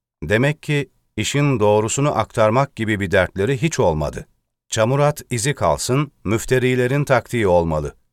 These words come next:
Meşru siyasetçilerin değil. Mahcup olamayan adam.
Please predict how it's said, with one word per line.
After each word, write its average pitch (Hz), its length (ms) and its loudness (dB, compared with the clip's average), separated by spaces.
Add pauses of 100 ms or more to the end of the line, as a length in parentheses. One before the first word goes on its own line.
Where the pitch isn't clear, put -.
(180)
Meşru 107 480 -2
siyasetçilerin 98 1000 -2
değil. 78 280 -6 (640)
Mahcup 110 480 -2
olamayan 110 580 0
adam. 87 340 -4